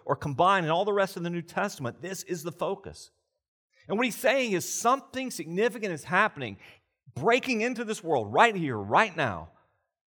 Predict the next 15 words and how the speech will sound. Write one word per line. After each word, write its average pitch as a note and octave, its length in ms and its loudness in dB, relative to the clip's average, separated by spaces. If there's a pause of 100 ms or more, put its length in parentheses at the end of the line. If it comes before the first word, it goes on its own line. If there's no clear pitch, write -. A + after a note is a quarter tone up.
(160)
And G#2 120 -4
all D3+ 120 0
this G3+ 120 -8
darkness G#3 500 -2
that F3 180 0
you F3+ 140 -8
see, F3 320 -4
something G#3+ 580 -2
significant F3 800 -4
is C3+ 140 -8
happening, D#3+ 480 0
breaking F3+ 440 -4
through. F#3 300 0 (260)
It's E3 240 0
here F3 500 2